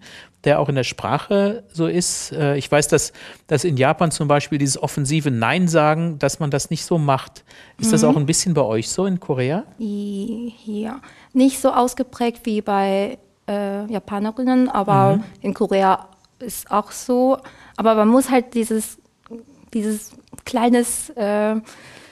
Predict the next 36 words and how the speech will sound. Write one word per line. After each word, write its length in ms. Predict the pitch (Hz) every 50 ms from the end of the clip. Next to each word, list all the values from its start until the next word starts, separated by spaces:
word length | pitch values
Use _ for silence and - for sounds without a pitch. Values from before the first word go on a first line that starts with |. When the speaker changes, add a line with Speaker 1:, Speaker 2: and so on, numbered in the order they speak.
| - _ _ _
Speaker 2:
kleine 280 | - - 269 247 254 254
Hinweise 800 | 254 254 269 285 294 349 349 - 202 185 185 185 - 185 180 175
wissen. 380 | 175 170 170 - - 185 165 165 185 208
Speaker 1:
Mhm. 420 | 165 135 127 135 147 185 214 208 -
Speaker 2:
Und, 440 | - 202 190 185 190 185 - - - -
ähm, 380 | 185 185 190 190 185 190 202 196 _ _ - _ _ _ -
und 120 | 202 208
das 120 | 208 208
ist 160 | 262 262 - -
für 100 | 240 220
jeden 360 | 208 196 220 254 247 226 196
klar. 460 | - - - 170 175 180 - - 185 - _ _ _ _ _ -
Und 80 | 226 - -
Speaker 1:
Okay, 180 | 208 - -
Speaker 2:
also 80 | - 208
Speaker 1:
dass 120 | 131 131
Speaker 2:
das 0 |
Speaker 1:
es 120 | 170 165 -
Speaker 2:
ist 60 | 185
das 60 | 160
Speaker 1:
Nein 160 | 160 185 185 175
Speaker 2:
halt, 120 | - 202
Speaker 1:
ist, 160 | 233 - -
aber 260 | 165 - 165 165 160
man 120 | 156 160 160
Speaker 2:
genau, 100 | 240 - 240 226 208
Speaker 1:
sagt 20 |
nicht, 400 | 160 - - - - - - -
Speaker 2:
man 120 | 214 214 220
Speaker 1:
okay. 120 | 247 277
Speaker 2:
muss 120 | 262 233 -
nicht 180 | 262 262 - -
Nein 300 | 226 214 226 247 269 262
sagen, 540 | 254 233 214 214 214 214 - 226 226 226 220
um 360 | - 202 196 202 208 202 208
Nein 320 | 247 202 196 196 208 214